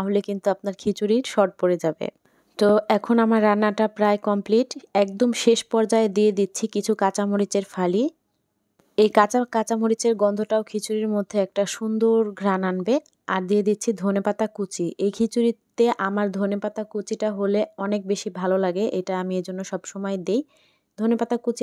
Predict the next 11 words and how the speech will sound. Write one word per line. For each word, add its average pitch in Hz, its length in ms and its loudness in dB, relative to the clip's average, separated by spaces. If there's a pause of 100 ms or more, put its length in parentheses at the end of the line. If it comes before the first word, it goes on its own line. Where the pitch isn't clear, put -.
আপনারা 220 320 0
দিয়ে 220 200 4
দেখবেন, 208 320 -2
আমার 196 180 -2
মনে 202 140 0
হয় 196 140 2
আপনাদের 190 320 -4
কাছেও 220 240 -2 (100)
ভালো 160 220 0
লাগবে। 147 280 -14 (320)
হয়ে 226 180 6